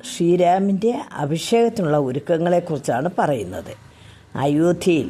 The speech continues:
ദശരഥനും ഭാര്യമാരും മക്കളും മരുമക്കളുമായി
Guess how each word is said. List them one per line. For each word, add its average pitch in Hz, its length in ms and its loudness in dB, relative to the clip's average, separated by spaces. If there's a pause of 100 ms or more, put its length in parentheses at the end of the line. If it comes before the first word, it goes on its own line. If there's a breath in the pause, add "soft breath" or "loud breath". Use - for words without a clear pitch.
ദശരഥനും 180 720 2
ഭാര്യമാരും 160 680 2
മക്കളും 156 580 0
മരുമക്കളുമായി 143 960 0